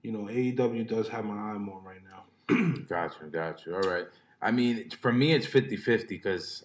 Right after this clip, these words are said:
Speaker 2: I, I'm just loving everything that's really going on at the moment. Like, within both companies, like, I'm, I'm following the Cruiserweight storyline between Garza and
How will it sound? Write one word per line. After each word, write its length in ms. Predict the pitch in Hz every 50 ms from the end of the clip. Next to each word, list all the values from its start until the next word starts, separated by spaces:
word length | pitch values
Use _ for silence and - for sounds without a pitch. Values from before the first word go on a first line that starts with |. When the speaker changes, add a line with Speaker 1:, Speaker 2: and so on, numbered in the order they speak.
| -
Speaker 2:
I, 140 | - 92 98
I'm 240 | - 87 95 104 101
just 180 | 110 113 104 98
loving 420 | 101 110 110 104 104 104 98 98 -
everything 440 | 98 107 104 104 104 101 - 104 101
that's 180 | 98 90 - -
really 220 | 104 98 98 92
going 260 | 92 92 92 90 87
on 180 | 90 92 98 101
at 140 | 101 95 -
the 80 | 101
moment. 340 | 101 101 101 101 107 110 104 - _ _ _ _ _ _ _ _ _ _ _ _ -
Like, 220 | 92 98 95 90
within 300 | 95 90 - 104 101 95
both 260 | 95 98 98 95 -
companies, 500 | - 107 107 98 101 104 104 104 98 92
like, 200 | 92 90 87 -
I'm, 360 | - 87 92 92 92 92 - - -
I'm 160 | 92 90 85
following 480 | - - 104 101 104 104 104 104 104 98
the 80 | 98
Cruiserweight 600 | 92 - - 110 101 90 98 90 98 95 90 -
storyline 480 | - 104 98 98 95 92 92 90 87 85
between 580 | 90 87 - - 95 95 92 92 90 87 85 82
Garza 600 | - 95 92 95 95 92 82 90 90 85 85 76 67
and 420 | 87 87 87 87 85 85 85 85